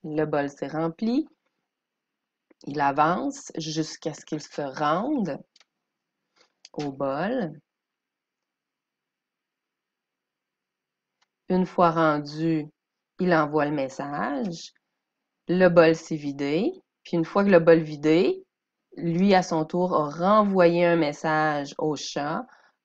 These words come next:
pour dire, « Maintenant, tu peux parler, il a reçu ça ici,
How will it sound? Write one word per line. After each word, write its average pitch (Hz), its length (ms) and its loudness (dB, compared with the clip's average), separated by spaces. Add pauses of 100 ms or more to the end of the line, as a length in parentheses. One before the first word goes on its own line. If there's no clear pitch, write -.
(100)
pour 151 200 -2
dire, « 156 500 -2
Maintenant, 151 420 -6
tu - 160 -20
peux 156 80 -4
parler, 147 360 -4
il 180 100 -2
a 156 40 -2
reçu 139 220 -10
ça - 180 -12
ici, - 320 -14